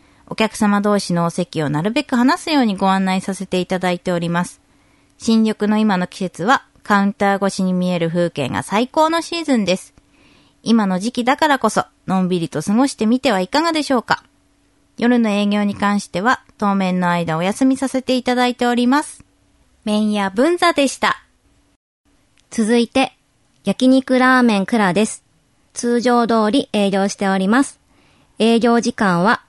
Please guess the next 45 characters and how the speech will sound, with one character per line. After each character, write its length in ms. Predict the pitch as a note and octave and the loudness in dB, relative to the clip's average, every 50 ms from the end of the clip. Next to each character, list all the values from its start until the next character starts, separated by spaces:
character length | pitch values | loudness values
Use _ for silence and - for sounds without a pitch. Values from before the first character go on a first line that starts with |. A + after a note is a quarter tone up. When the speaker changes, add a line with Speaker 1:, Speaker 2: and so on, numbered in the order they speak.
| _ _ _ | _ _ _
Speaker 2:
午 100 | A3 G#3+ | -2 0
前 220 | F#3+ G#3+ G3+ G3 | 0 0 0 0
十 220 | F3+ F#3+ G#3 G#3 G#3+ | 0 2 2 2 2
一 200 | G#3 - A3 G#3 | 0 -2 -2 -2
時 80 | G#3+ | 0
半 240 | A3 F#3 A3+ G#3+ G#3 | 2 2 2 0 0
か 140 | - E3 F3 | 0 0 0
ら 180 | G#3 A#3 - - _ | 0 0 -2 -4 _
午 120 | - G#3 | -4 -2
後 120 | G3 G3+ F#3+ | 0 2 2
二 140 | F#3 G3 F#3+ | 2 2 0
時 100 | F#3+ G3+ | 0 0
ま 140 | G3 F#3 | 0 0
で 100 | E3+ E3 | 0 -2
と、 220 | D3 - G#3 A#3 - _ _ _ _ _ _ _ _ _ _ _ _ | -2 -2 -2 -4 -4 _ _ _ _ _ _ _ _ _ _ _ _
午 120 | - A3+ | -4 0
後 140 | G3 A3 G#3 | 0 2 2
五 120 | F#3 G#3+ G#3+ | 2 2 0
時 140 | F3+ G3 - | 0 -2 -4
か 160 | - E3 E3 | -2 0 0
ら 180 | G#3 B3 B3 - _ _ _ | 0 0 0 -4 _ _ _
午 100 | - G#3+ | -4 -2
後 140 | F#3 F3+ D#3+ | 0 0 0
十 200 | C#3+ F3+ F#3+ A3 | 0 0 0 0
一 220 | A#3 A3 - B3+ | 0 -2 -4 -4
時 120 | A3 B3+ B3 | 0 2 2
ま 140 | B3 A#3 | 2 2
で 120 | G3+ F#3+ E3+ | 2 0 0
で 120 | F#3 A3 | 0 0
す。 180 | A3 - - _ _ _ _ _ _ _ _ _ _ _ | -2 -4 -10 _ _ _ _ _ _ _ _ _ _ _
ラ 120 | - F#3 F#3+ | -4 -4 -4
ス 120 | - - | -4 -4
ト 240 | - B3 B3 B3 B3 | 0 2 2 4 4
オ 40 | B3 | 2
ー 20 | |
ダ 240 | - G3 F3+ D#3+ D#3 | 2 2 2 2 2
ー 20 | D#3 | 2
は 220 | G3 A#3 - - _ _ _ _ - | 0 0 -2 -4 _ _ _ _ -4
午 100 | G#3 G3 | -2 0
後 140 | F3+ F3 D3 | 0 -2 0
十 240 | - F#3 F#3+ G#3 | 0 0 0 0
時 100 | G3+ A#3 | 0 0
半 260 | B3 G#3 C#4 C4+ B3+ A#3 | 0 2 4 4 4 4
で 120 | G3+ F#3+ | 2 0
す。 160 | F#3 - - | -2 -4 -12